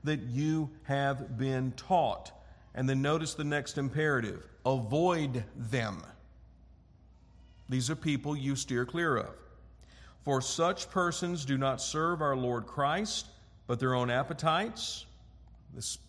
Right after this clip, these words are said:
sounds like the people we're talking about in Proverbs chapter one. And, but look at this. Look at this. "And by smooth talk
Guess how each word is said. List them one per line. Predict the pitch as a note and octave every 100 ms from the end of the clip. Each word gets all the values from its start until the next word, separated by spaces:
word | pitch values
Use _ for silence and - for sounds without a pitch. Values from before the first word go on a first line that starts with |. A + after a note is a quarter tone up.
| - -
sounds | - G2+ F#2+ G#2
like | A2 A2
the |
people | G#2+ A#2 A#2+ B2
we're | B2+
talking | C3 B2+ B2+
about | B2+ C3+
in | C3+
Proverbs | B2+ C#3+ C#3 C3
chapter | - C#3+ D3
one. | D3 E3 A#2+ - - - - - - -
And, | C3+
but | B2+
look | C#3 G3
at | G#3
this. | D#3 F#2+ - - - -
Look | C3 C#3
at | F3+
this. | C3+ - - -
"And | C3+ C#3
by | B2+ B2+
smooth | A#2 - - - D#3 F#3+ A#3 B3 B3+ -
talk | - - G3 G3 G3